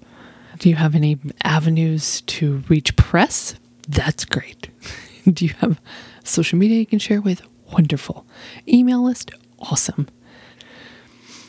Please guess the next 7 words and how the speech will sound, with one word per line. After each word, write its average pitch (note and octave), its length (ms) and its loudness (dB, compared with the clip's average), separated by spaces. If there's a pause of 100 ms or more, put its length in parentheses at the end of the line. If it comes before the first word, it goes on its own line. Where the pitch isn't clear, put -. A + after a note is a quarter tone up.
(480)
Thank - 300 -4
you. E3+ 140 -8 (280)
A D3+ 80 -4
deep, - 320 -2
deep - 220 -4
thank F3+ 300 -4
you. D3 180 -6